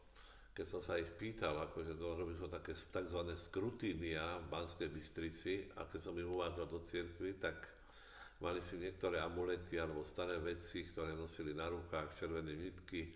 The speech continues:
alebo starých vožikov, ktorí mali nejaké. Tak sme také, o-, tak urobili taký obrad, že vlastne spálime to pred chrámom, aby sme sa rozlúčili so starým satanským spôsobom života. Mali všelijaké pentagramy,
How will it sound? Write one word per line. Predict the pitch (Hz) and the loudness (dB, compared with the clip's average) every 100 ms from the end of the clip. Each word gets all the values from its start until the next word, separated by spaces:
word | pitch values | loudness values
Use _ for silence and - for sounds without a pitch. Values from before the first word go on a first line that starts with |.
| - - - - - 82 | -12 -12 -12 -12 -4 0
alebo | 80 78 | 2 0
starých | - 85 85 78 | 0 2 2 2
vožikov, | 85 92 85 82 82 80 - | 4 4 0 0 2 2 2
ktorí | 80 80 | -2 0
mali | 80 80 78 | 0 0 0
nejaké. | 78 76 - 82 90 87 - - - - - | -2 -4 -2 0 0 -4 -12 -14 -16 -16 -4
Tak | 98 127 | 0 2
sme | |
také, | 120 101 90 | 2 2 4
o-, | 107 85 | 4 4
tak | 95 | 2
urobili | 82 95 95 90 | 4 4 4 2
taký | 82 - 78 | 0 0 0
obrad, | 82 85 82 | 2 2 0
že | 82 78 | 0 -4
vlastne | 76 73 - 76 | -4 -6 -6 -6
spálime | - - 71 73 78 73 69 69 | -6 -6 -4 -2 -2 -4 -6 -8
to | 71 | -8
pred | 78 - | -6 -6
chrámom, | - 73 71 71 71 69 | -4 -2 -2 -2 -4 -6
aby | 71 | -8
sme | 73 73 | -8 -8
sa | - 76 | -4 -2
rozlúčili | 80 82 82 - 80 71 | 0 0 -2 -2 -4 -4
so | 71 | -6
starým | - 85 85 82 76 | -2 0 0 0 -2
satanským | - 80 78 73 - 76 | -2 0 -2 -6 -6 -8
spôsobom | - 76 73 78 73 71 | -4 -4 -2 -4 -2 -4
života. | 73 80 80 - 90 90 - - - - - - | -2 0 0 0 -2 -2 -10 -14 -14 -14 -14 -4
Mali | 82 76 | -2 -2
všelijaké | - 82 78 - - | 0 0 0 -2 0
pentagramy, | 85 80 78 76 78 76 | -2 0 0 2 0 0